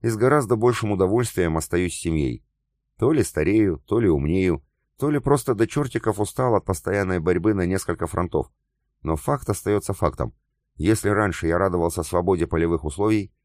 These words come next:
то сейчас скучаю по дому. А может, все дело в том, что домом этим раньше был царский дворец со всеми его интригами и многоличием постоянных обитателей? К своему новому жилью мы привыкнуть еще не успели. Зато в Корбинском замке чувствуем себя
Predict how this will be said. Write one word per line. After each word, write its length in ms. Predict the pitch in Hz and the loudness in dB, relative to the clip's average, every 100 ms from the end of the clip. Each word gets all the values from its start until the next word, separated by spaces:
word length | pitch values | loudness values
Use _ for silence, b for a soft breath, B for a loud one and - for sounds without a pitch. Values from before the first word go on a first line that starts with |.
| _ | _
то 100 | - | -4
сейчас 380 | 101 110 135 127 | -4 -2 -2 -4
скучаю 400 | - 92 101 90 | -4 -2 0 2
по 100 | - | 0
дому. 340 | 67 65 60 _ _ _ _ _ _ _ _ | -2 -2 -4 _ _ _ _ _ _ _ _
А 160 | - 85 | -2 0
может, 340 | 104 110 104 | 2 0 -2
все 160 | - 101 | -2 -2
дело 260 | 101 98 | 0 -2
в 60 | 92 | -2
том, 240 | - 113 | -2 -2
что 360 | 101 - 82 73 | -4 -2 -2 -2
домом 480 | 67 73 101 117 92 | -6 -2 0 0 -2
этим 320 | 80 - 69 | -2 -4 -8
раньше 440 | 50 78 90 - 85 | -6 -4 -4 -4 -2
был 180 | 90 85 | -2 -2
царский 420 | 95 87 - 85 | -2 -4 -2 -2
дворец 460 | 80 87 107 - _ _ _ | 0 2 0 -2 _ _ _
со 160 | 80 | -6
всеми 300 | - 98 90 | -2 -2 0
его 280 | 85 82 87 | 2 2 2
интригами 580 | 78 92 85 85 78 - _ | 0 -2 0 0 0 -4 _
и 80 | 87 | -4
многоличием 640 | 87 87 87 95 - 90 80 | -2 0 0 0 -2 -2 -2
постоянных 560 | 85 - 90 87 - | -4 -2 -2 -2 -4
обитателей? 640 | 80 82 101 - 64 58 - _ _ _ _ _ | -4 0 -2 -2 -4 -6 -10 _ _ _ _ _
К 60 | - | -10
своему 420 | 76 82 87 90 | 0 2 4 2
новому 540 | 82 87 104 104 92 | 0 0 2 2 0
жилью 500 | 82 87 98 131 113 - | 0 -2 0 -2 -2 -2
мы 140 | 104 | -2
привыкнуть 460 | 110 107 110 104 101 | 2 2 0 -2 -4
еще 200 | 98 101 | -2 -2
не 100 | 98 | -2
успели. 480 | 98 - 71 62 - _ _ _ | -4 0 0 -2 -8 _ _ _
Зато 360 | - 71 69 92 | -6 -4 0 -2
в 60 | - | 2
Корбинском 560 | 98 82 85 - 87 | 0 0 -4 -2 -4
замке 360 | 80 113 117 113 | 0 -2 -2 -8
чувствуем 500 | - 135 - 110 101 | -6 -8 -4 -4 -2
себя 300 | 95 92 | -2 0